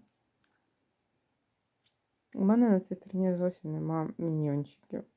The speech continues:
От зовсім. Юліуса я не брала на обміні, в мене тоді не вистачало героїв. А когось інших, ну, от взяти цю,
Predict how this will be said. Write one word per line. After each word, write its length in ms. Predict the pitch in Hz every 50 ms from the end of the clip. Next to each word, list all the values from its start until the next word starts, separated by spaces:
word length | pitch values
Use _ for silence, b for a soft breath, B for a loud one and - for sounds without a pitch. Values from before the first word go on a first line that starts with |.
| _ _ -
От 320 | 180 180 175 - _ - -
зовсім. 600 | 170 156 165 156 147 151 - - - - 196 180 _ _ _ _ _ _ _ _ _ _ _ _ _ _ _ _ _ _ _ _ -
Юліуса 500 | 220 233 233 208 165 165 - - - 151
я 160 | 147 151 147 147
не 120 | 147 143
брала 360 | 151 147 170 180 214 240 233
на 200 | 214 202 190 190
обміні, 360 | 196 196 196 185 185 185 180
в 40 | 175
мене 260 | 170 165 160 160 156
тоді 260 | 160 - 160 - 160 151
не 160 | 151 147 143
вистачало 680 | 143 147 - - - - - - 185 202 214 226 220
героїв. 460 | 202 202 196 190 185 185 185 180 185 - _ _ b b b b b b b b b b b b b b _ -
А 360 | - - 196 190 190 190 196
когось 420 | 196 - 208 202 202 202 - -
інших, 640 | 208 214 220 220 214 - - 156 - - - _ -
ну, 300 | - 185 185 190 190 185
от 120 | 185 180 175
взяти 440 | 170 175 180 175 175 170 180 170 170
цю, 460 | - - - - 151 151 160 160